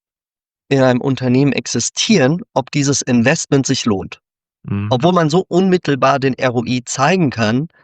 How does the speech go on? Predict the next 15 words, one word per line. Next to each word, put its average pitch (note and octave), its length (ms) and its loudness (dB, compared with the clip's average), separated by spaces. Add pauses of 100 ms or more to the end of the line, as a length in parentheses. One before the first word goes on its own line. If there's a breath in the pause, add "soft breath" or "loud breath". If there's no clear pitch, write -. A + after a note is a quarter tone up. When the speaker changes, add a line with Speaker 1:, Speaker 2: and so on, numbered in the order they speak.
(760 soft breath)
Speaker 1:
ist D3 160 0
dann D3 160 4
doch, D#3+ 380 0 (480)
und C#3 220 -2
das F3 180 2
ist E3+ 120 -2
in D#3 120 2
dem D#3+ 160 0
Sinne D3 240 0
Teil D#3 340 0
schon D3+ 320 -2
unserer C#3+ 380 -2
Mission, C#3 580 -2 (1300 soft breath)
die C#3 220 0
Überzeugung, E3 1000 2